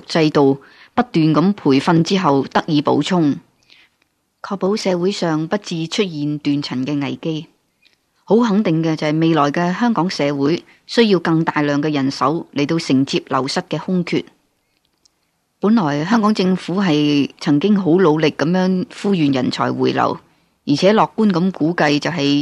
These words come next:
因為香港係一個充滿咗機會嘅地方，所以日後回流香港嘅移民呢，應該係會上升嘅。點知最近由香港人事管理會嘅調查顯示，一九九零年嘅回流人士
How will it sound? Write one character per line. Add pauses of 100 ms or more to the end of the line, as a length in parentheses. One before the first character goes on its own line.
(120)
因
為
香
港
係
一
個
充
滿
咗
機
會
嘅
地
方， (540)
所
以
日
後
回
流
香
港
嘅
移
民
呢，
應
該
係
會
上
升
嘅。 (1200)
點
知
最
近
由
香
港
人
事
管
理
會
嘅
調
查
顯
示，
一
九
九
零
年
嘅
回
流
人
士